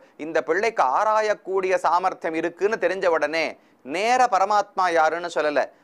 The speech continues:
பிரம்மம் என்பவர் எப்படிப்பட்டவராக இருக்க வேண்டும் என்று ஒரு இலக்கணத்தை கொடுத்தாராம். ஒரு பொருளை புரிய வைக்கணும்னால், ஒரு மாடு, ஒரு குழந்தைக்கு மாடுன்னா என்னன்னு தெரியாதுன்னு வச்சுக்கோங்களேன், ஒரு மாட்டை இழுத்துன்னு வந்து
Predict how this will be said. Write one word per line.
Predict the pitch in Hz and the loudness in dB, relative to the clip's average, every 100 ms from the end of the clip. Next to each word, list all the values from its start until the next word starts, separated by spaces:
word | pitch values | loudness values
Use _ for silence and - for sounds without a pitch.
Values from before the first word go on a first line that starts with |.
| _ 98 | _ -6
பிரம்மம் | 107 139 185 220 254 247 | 0 0 0 -2 -2 -2
என்பவர் | 190 185 175 185 240 | -6 -2 0 0 0
எப்படிப்பட்டவராக | 175 123 - 262 262 - - 190 - 180 175 170 170 220 | 0 -2 -2 -2 -2 -4 -4 -4 -2 0 2 4 2 0
இருக்க | 214 175 185 - 196 | -2 -2 -4 -2 2
வேண்டும் | 180 170 160 165 135 - _ | 2 0 0 -2 -2 -14 _
என்று | - 147 170 240 | -4 -4 -2 -4
ஒரு | 214 214 156 | -2 -2 -2
இலக்கணத்தை | 185 254 254 233 220 | 0 0 0 -2 0
கொடுத்தாராம். | 170 165 170 151 - _ _ _ | -2 0 2 0 -2 _ _ _
ஒரு | 123 131 | -8 -6
பொருளை | 131 151 202 190 | -2 0 2 0
புரிய | 175 196 | -2 -2
வைக்கணும்னால், | 170 160 147 143 147 135 | -2 -2 -4 0 0 0
ஒரு | 151 156 | 0 0
மாடு, | 147 165 196 190 196 - | 2 4 2 0 -4 -4
ஒரு | 143 | -4
குழந்தைக்கு | 147 160 196 175 | -2 -2 -2 -4
மாடுன்னா | 175 147 175 175 180 | 0 2 2 0 -2
என்னன்னு | 151 156 147 | -2 -4 -2
தெரியாதுன்னு | 143 147 131 | -2 -2 -4
வச்சுக்கோங்களேன், | 131 117 123 - _ - | -6 -2 -4 -4 _ -8
ஒரு | 147 | -4
மாட்டை | 135 170 226 | 0 0 0
இழுத்துன்னு | 175 175 170 | -2 -4 -4
வந்து | 135 117 147 | -6 -4 -6